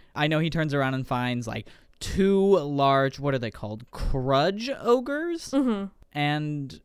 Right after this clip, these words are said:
Speaker 1: <laughs> one of them was holding a tire swing, <laughs> and the other one was holding Colonel Sassacre's book.
Speaker 2: Yeah.
Speaker 1: And this book makes so many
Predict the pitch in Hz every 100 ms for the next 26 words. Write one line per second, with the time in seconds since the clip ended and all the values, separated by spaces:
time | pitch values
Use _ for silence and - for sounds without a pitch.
0 | - - - - - - - - - -
1 | 269 170 - 320 254 - 180 175 214 233
2 | 277 302 294 - 190 185 196 196 196 -
3 | - - 175 160 147 - 113 107 113 127
4 | - - 254 302 302 262 262 277 240 277
5 | 302 294 294 320 262 254 262 269 262 262
6 | 247 226 240 233 190 156 127 127 107 95
7 | 190 190 - - - 220 220 240 185 233
8 | 320 - 196 208 214 - - - - -
9 | - 214 214 247 262 233 220 214 208